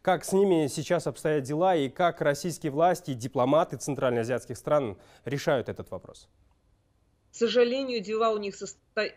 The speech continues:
Speaker 2: обстоят крайне плохо. Э, миграционные центры депортационные переполнены.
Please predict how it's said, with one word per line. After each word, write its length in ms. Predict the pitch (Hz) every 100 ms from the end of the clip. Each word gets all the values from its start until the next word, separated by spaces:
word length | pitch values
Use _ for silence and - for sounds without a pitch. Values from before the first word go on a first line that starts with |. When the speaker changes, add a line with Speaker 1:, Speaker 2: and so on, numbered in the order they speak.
| -
Speaker 2:
обстоят 600 | 196 - 214 214 - -
крайне 520 | - 214 208 175 185
плохо. 600 | 180 214 196 196 226 277 _ _ _ - -
Э, 420 | - 190 185 180
миграционные 800 | 180 226 226 226 247 247 247 226
центры 380 | 220 247 226 196
депортационные 840 | 175 - 190 214 - 226 196 190 196
переполнены. 1120 | 226 247 226 220 220 196 190 196 202 226